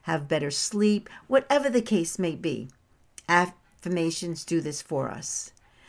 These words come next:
And the whole point of affirmations is actually to shift your thoughts and emotions to a more positive place, allowing you to reach inside of your inner self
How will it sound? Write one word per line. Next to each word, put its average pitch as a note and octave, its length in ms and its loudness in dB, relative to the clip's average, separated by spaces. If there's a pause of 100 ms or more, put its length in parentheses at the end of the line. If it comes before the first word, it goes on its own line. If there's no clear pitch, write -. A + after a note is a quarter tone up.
(160)
And G#3 120 6
the F#3 80 8
whole G#4+ 300 2
point E4+ 360 0
of G3 120 0
affirmations F3+ 1080 -4 (480)
is G3 120 -2
actually D#4 480 0
to - 200 -6
shift - 540 -2 (100)
your G#3+ 260 2
thoughts F3 500 -2
and F#3 140 0
emotions F3+ 840 -2 (520)
to F3+ 160 2
a D3+ 100 0
more F3+ 300 2
positive G#3 680 -2
place, E3 560 -4 (300)
allowing F3 540 4
you F3 100 2
to E3 200 -6
reach G#3+ 680 -4
inside B3 640 0
of F#3+ 180 0
your A3+ 280 2
inner B3+ 340 2
self B3+ 640 2